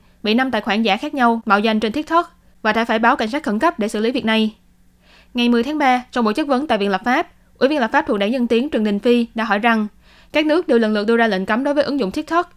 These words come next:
nhằm ngăn chặn mối đe dọa đối với an ninh thông tin. Vậy còn Đài Loan thì sao?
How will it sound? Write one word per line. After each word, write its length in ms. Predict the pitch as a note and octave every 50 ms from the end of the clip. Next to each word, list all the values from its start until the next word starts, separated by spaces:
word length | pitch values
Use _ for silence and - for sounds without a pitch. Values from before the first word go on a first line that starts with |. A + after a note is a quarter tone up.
| _ -
nhằm 140 | - A3+ G#3+
ngăn 120 | A#3 A#3+ A#3+
chặn 160 | A3+ F#3+ G3
mối 120 | G#3+ B3+
đe 100 | C4 C4+
dọa 220 | A3+ G#3+ G3+ F#3 F#3
đối 120 | G3+ A#3
với 100 | B3+ C4+
an 100 | - A#3
ninh 120 | A3+ G#3+
thông 160 | A3 A#3 G#3+ G#3+
tin. 240 | A3+ A3+ A#3 A3+ G#3+ - _ _ - - _ -
Vậy 100 | A#3 A#3
còn 160 | A#3 A#3+ A#3+
Đài 100 | A3+ A3+
Loan 200 | A3+ A#3 A#3+ A#3+
thì 80 | A#3 A3
sao? 300 | - A#3 A#3 A#3+ A#3+